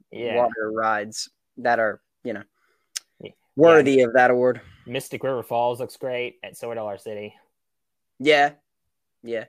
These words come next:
Speaker 2: definitely.
Speaker 1: Yeah. Uh, best water park ride, Mammoth at Splash and Safari at Holiday World. This is
Speaker 2: That's
Speaker 1: my, this is my favorite water park ride,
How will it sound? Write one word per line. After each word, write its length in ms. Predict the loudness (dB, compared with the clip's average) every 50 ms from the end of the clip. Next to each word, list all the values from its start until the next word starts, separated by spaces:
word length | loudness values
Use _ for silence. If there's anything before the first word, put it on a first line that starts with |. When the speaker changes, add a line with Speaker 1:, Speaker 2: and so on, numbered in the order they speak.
| _ _
Speaker 2:
definitely. 460 | -10 -10 -10 -10 -14 -20 -20 -20 -20 _ _ _ -18
Speaker 1:
Yeah. 220 | -18 -16 -16 -18 -20 _ _ _ _ _ _ _ _ _ _ -4
Uh, 340 | 0 0 0 0 -2 -4
best 400 | -4 -2 0 0 0 0 -4 -8
water 380 | -8 -6 -2 0 0 0 0 -2
park 440 | -6 -6 -2 -2 -2 -2 -2 -6 -8
ride, 500 | -6 -4 -4 -4 -6 -8 -10 -14 -18 -20 _ _ _ -20
Mammoth 640 | -20 -14 -10 -6 -6 -6 -6 -8 -10 -14 -16 -14 -12
at 140 | -12 -12 -12 -12
Splash 360 | -12 -10 -8 -8 -8 -10 -12
and 80 | -14
Safari 440 | -12 -12 -8 -6 -4 -4 -4 -4 -4 -4
at 80 | -4
Holiday 340 | -4 -4 -4 -4 -6 -8 -10
World. 340 | -10 -10 -12 -14 -14 -16 -20 _ _ _ -8
This 260 | -4 -2 -2 -2 -2
is 120 | -2 0 0
Speaker 2:
That's 100 | 0 0
Speaker 1:
my, 320 | 0 -2 -4 -4 -4 -6 -8 _ -4
this 180 | -2 -2 0 0
is 140 | -2 -2
my 300 | -2 -2 -2 0 0 -2
favorite 440 | -2 -2 0 0 0 0 -2 -4 -4
water 360 | -2 -2 0 0 0 0 -4
park 500 | -4 -2 -2 -2 0 -2 -4 -6 -10 -18 _ _
ride, 540 | -8 -4 0 2 2 2 2 2 0 -2